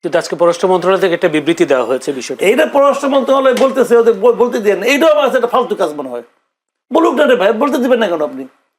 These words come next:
Speaker 2: আপনি বলতে দেওয়া যায় না, পররাষ্ট্র মন্ত্রণালয় বিবৃতি দিতে হবে, এই বিবৃতি দিয়ে থামাইতে পারবে? থামাইতে পারবে? বরঞ্চ এই বিবৃতি দেওয়ার মাধ্যমে প্রমাণ করা হয় যে তারা এই বক্তব্যতে ভয় পাইছে। কার কি বলার, বলতে দেন না,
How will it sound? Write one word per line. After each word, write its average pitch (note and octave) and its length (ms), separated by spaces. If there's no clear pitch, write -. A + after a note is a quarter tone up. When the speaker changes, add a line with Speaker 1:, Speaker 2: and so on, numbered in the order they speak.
Speaker 2:
আপনি C#4+ 180
বলতে D4 260
দেওয়া C#4 220
যায় C#4 120
না, C4+ 140
পররাষ্ট্র C#4 360
মন্ত্রণালয় C4 380
বিবৃতি B3 200
দিতে A#3 220
হবে, A#3 280
এই A#3 140
বিবৃতি C4+ 300
দিয়ে B3+ 140
থামাইতে D4 280
পারবে? G#3 320
থামাইতে D4 260
পারবে? G3 300
বরঞ্চ B3+ 420
এই A3+ 100
বিবৃতি C#4 440
দেওয়ার C4 320
মাধ্যমে C#4 340
প্রমাণ C#4 340
করা C4+ 180
হয় A3 300
যে A#3+ 100
তারা C#4+ 260
এই C4+ 220
বক্তব্যতে B3+ 500
ভয় G3+ 180
পাইছে। D3+ 300
কার D#4 500
কি E4 180
বলার, C4 340
বলতে D4 320
দেন D#4+ 160
না, A#3+ 280